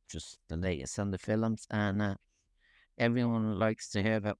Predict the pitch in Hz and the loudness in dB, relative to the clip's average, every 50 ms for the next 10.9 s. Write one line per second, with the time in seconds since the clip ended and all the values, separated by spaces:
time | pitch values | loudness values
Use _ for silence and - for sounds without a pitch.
0 | _ _ - 117 120 123 135 - - 120 113 117 113 113 113 113 107 107 107 110 | _ _ -2 2 2 2 2 2 2 2 2 4 4 4 2 2 2 0 0 -2
1 | - - - - - - 127 120 - - - - 117 110 110 113 117 - - - | -2 -6 -12 -12 -6 -4 -4 -4 -4 -8 -4 0 2 2 4 2 0 -2 -2 0
2 | 107 101 98 - - 90 87 - 101 113 123 - - - - 110 104 104 98 98 | 0 0 0 -2 -6 -8 -6 -4 -4 -4 -4 -4 -6 -6 -2 0 0 0 0 -2
3 | 107 98 - - - 90 - - - - 110 104 101 95 - - 104 101 98 101 | -4 -6 -4 -6 -6 -6 -6 -8 -6 0 2 4 4 2 2 2 0 0 2 0
4 | 98 95 - - 104 110 113 110 107 113 117 - _ _ _ - 85 85 170 - | -2 -2 0 0 2 2 2 2 0 -2 -6 -8 _ _ _ -12 -10 -10 -10 -10
5 | - - - - 165 156 143 135 127 127 120 127 123 120 - 123 117 127 131 127 | -10 -8 -2 0 0 2 2 2 2 2 2 0 0 0 -2 -4 -2 0 -2 -2
6 | 123 - - - 135 131 131 135 127 - - 131 117 117 113 110 - 143 143 - | -4 -6 -4 0 2 2 2 2 0 -2 -2 0 0 2 2 2 2 2 0 0
7 | - - - 117 123 120 120 - - - - - 117 117 120 120 123 123 120 - | -4 -8 -2 0 2 2 2 0 -4 -10 -4 -2 -2 0 0 0 0 0 0 -2
8 | 120 113 113 113 113 110 110 107 - - - 117 107 - - 113 107 - 107 95 | -2 0 2 2 2 0 0 -4 -6 -10 -12 -12 -8 -4 -4 -4 -2 -2 -4 -6
9 | - - 120 127 120 - - - 110 107 107 110 101 113 120 - - 110 104 - | -4 -2 -4 -4 -4 -4 -4 0 0 2 2 0 -2 -4 -6 -4 -2 -4 -4 -4
10 | _ _ - - - 107 113 117 117 117 117 113 110 104 110 110 104 107 | _ _ -14 -6 -2 0 2 2 4 2 2 2 0 -2 -2 -2 -2 -2